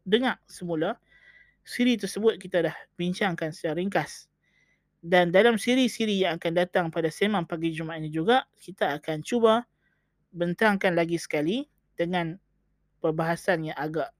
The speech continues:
lebih mendalam sedikit berkenaan golongan theistic evolution ini. Tentu sekali golongan theistic evolution ini bukanlah baru wujud. Mereka telah wujud di barat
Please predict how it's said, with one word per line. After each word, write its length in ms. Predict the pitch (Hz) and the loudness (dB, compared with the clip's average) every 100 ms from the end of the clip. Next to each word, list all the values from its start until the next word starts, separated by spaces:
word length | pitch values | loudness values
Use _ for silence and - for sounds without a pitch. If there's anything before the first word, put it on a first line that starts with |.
| - | -6
lebih 320 | 165 165 131 - | -2 -2 -4 -8
mendalam 480 | 160 175 220 208 170 | 0 2 4 2 2
sedikit 480 | 156 143 - 294 _ _ _ _ _ _ _ - | -2 -2 0 0 _ _ _ _ _ _ _ -6
berkenaan 560 | 170 - 190 202 190 | -4 0 0 2 2
golongan 560 | 175 170 170 170 180 202 _ _ _ | 4 6 6 2 0 -2 _ _ _
theistic 400 | 185 185 - 180 160 | -2 -2 -6 -4 -4
evolution 480 | 160 156 143 151 | -2 -4 -4 -6
ini. 240 | 139 127 135 _ _ _ _ _ _ _ _ _ _ _ _ _ _ | -10 -14 -18 _ _ _ _ _ _ _ _ _ _ _ _ _ _
Tentu 240 | 190 214 262 | -4 0 2
sekali 320 | - 247 285 | 6 4 6
golongan 400 | 220 208 202 185 | 6 6 4 0
theistic 400 | 196 185 - 165 | -2 -2 -4 -2
evolution 480 | 175 175 - 165 180 | 0 0 0 -4 -4
ini 80 | |
bukanlah 480 | 233 196 - 202 165 | -4 -4 0 2 2
baru 320 | 156 160 160 | 0 0 0
wujud. 240 | 147 196 247 _ _ _ _ - | -2 -2 -6 _ _ _ _ -12
Mereka 400 | 160 165 185 185 | -8 -4 -4 -2
telah 160 | 165 | -2
wujud 320 | 160 170 190 | 0 0 -2
di 80 | 156 | -4
barat 320 | 156 160 202 | -4 -2 -4